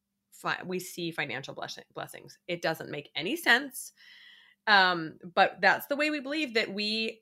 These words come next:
are, have been able to continue growing our family without a lot of hardships. And if you're really nervous, then that's something to pray about, right? So that you can feel comfortable taking that step and knowing your family's gonna be okay.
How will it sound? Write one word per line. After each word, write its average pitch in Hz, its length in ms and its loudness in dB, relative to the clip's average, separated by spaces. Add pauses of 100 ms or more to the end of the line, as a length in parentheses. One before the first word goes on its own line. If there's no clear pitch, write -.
are, 190 280 4
have 185 180 -4
been 185 140 0
able 175 220 -2
to 180 80 -8
continue 190 720 -6
growing 170 320 -2
our 156 100 -2
family 151 480 -6
without - 340 -4
a 160 40 -6
lot 147 160 -6
of 139 60 -12
hardships. - 540 -12 (460)
And 196 140 4
if 196 120 0
you're 208 120 -2
really 208 180 -2
nervous, 226 340 -2
then 160 160 -2
that's - 200 -6
something 208 360 -4
to 214 720 -4
pray 294 180 0
about, - 280 -2
right? 190 260 -4 (200)
So - 120 -4
that 226 60 -2
you 233 120 -2
can 240 100 -4
feel 190 140 0
comfortable 175 480 -2
taking 156 320 -8
that 139 160 -6
step 147 240 -6
and 156 100 -6
knowing 147 180 -8
your 147 100 -12
family's 117 280 -10
gonna 139 120 -14
be 127 120 -12
okay. - 220 -16